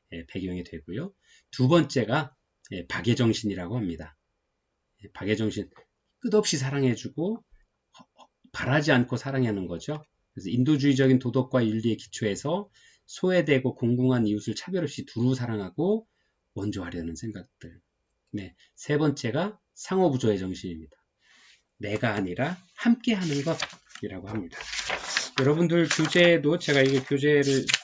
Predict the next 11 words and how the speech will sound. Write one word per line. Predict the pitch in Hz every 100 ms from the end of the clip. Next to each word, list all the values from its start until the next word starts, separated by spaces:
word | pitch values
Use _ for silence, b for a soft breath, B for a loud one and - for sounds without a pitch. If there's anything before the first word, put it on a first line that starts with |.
| - _
선택을 | - - - 156 143
하게 | 160 147
된 | 143 143
거에 | 131 127 123 - - _ - - _
큰, | 185 170 131 - _ 156
음, | 113 110 110 117 117 131 - - 160 120
게 | 110
있었는데요. | 107 135 113 104 95 107 196 214 -
머리말에 | 104 143 151 131
보시면, | 127 107 - 143 190 104 - _ - b b b b b b b _ _ _ _ _ -
음, | 104 104 104 101 104 101 101 101 101 101 98 101 104 95 92